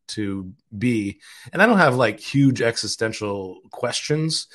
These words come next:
um, but I do wonder what it is that they're going to, uh, how they're gonna improve this, uh, offense going forward. Uh, even looking for-, forward till twenty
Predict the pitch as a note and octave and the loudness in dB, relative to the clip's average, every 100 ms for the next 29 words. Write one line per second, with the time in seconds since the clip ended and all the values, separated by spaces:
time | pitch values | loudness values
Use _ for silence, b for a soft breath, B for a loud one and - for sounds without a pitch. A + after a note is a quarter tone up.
0 | B B B A2 A2+ A2+ A2 G2 B2 A#2+ | B B B -2 0 0 -2 -2 0 2
1 | A#2 D#3+ D#3+ D3+ C3+ A2+ A2 A#2 C3 A#2+ | 2 4 4 2 0 -2 -4 -2 0 0
2 | B2 A#2+ G#2+ G#2 A#2 A#2+ A2+ A2+ A2 - | 0 -2 -4 -2 0 0 0 -4 -6 -6
3 | A2+ G#2+ G#2 G2+ B B B B G2 G2+ | -4 -4 -4 -8 B B B B -8 -8
4 | G2 F2+ - A#2 C#3 C3+ B2 A#2 G#2+ A2+ | -8 -12 -6 2 4 4 0 -2 -4 -2
5 | B2 G#2+ G#2 - - - _ - - G2+ | -2 -2 0 2 0 -4 _ -20 -12 -10
6 | F#2+ F2 A2+ A#2 G#2 G2 - - A#2 G2+ | -10 0 0 2 -2 -6 -8 -4 -4 -4
7 | G2 A#2+ C#3+ G#2 F2+ E2 - G2+ G2 F#2 | -6 -2 0 0 -6 -12 -8 -6 -4 -8
8 | _ C#3 C3 B2 A#2 A2 G#2 G#2 A2+ G2 | _ -2 0 0 -4 -6 -6 -2 -2 -4
9 | - - A2+ G#2+ G#2 - G2+ F#2+ - A2 | -8 -4 -2 -2 -6 -6 -8 -8 -8 -6
10 | A2 | -6